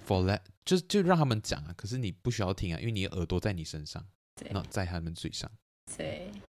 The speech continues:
Speaker 2: 哦，还有一句就是大家真的也不要，呃，期望就是所有人都可以喜欢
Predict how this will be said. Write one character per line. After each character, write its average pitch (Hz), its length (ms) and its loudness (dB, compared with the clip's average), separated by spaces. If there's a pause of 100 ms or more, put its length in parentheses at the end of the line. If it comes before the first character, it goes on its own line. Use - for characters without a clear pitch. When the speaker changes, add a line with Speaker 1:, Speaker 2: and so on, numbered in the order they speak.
Speaker 2:
哦， 202 420 2
还 220 100 6
有 220 80 8
一 202 100 4
句 214 220 2
就 - 80 0
是 - 160 -2
大 226 240 8
家 202 60 6
真 190 160 -2
的 185 80 0
也 165 100 0
不 147 140 0
要， 160 320 4 (640)
呃， 190 400 4
期 202 220 6
望 214 200 8
就 226 100 -4
是 208 540 0
所 - 240 2
有 180 80 6
人 160 160 2
都 160 140 2
可 170 120 -2
以 127 160 -4
喜 - 280 -2
欢 139 200 -2